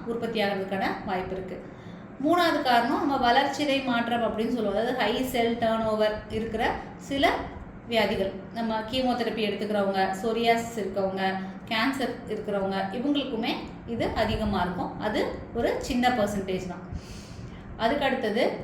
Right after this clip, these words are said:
நம்ம உடம்புல இருந்து யூரிக் ஆசிட் கம்மியா வெளியேறும்போது, இது எதனால அப்படின்னு கேட்டிங்கன்னா, சிறுநீரகம் பாதிச்சிருந்தா, ஏன்னா நம்ம கிட்னி வழியா, யூரின் வழியா தான் அந்த யூரிக் ஆசிட் வெளியே போகுது.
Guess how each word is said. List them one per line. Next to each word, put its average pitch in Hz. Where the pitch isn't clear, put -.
நம்ம 220
உடம்புல 330
இருந்து 294
யூரிக் 269
ஆசிட் 254
கம்மியா 247
வெளியேறும்போது, 202
இது 302
எதனால 269
அப்படின்னு 233
கேட்டிங்கன்னா, 202
சிறுநீரகம் 277
பாதிச்சிருந்தா, 196
ஏன்னா 233
நம்ம 262
கிட்னி 247
வழியா, 214
யூரின் 240
வழியா 208
தான் 247
அந்த 233
யூரிக் 233
ஆசிட் 208
வெளியே 214
போகுது. 185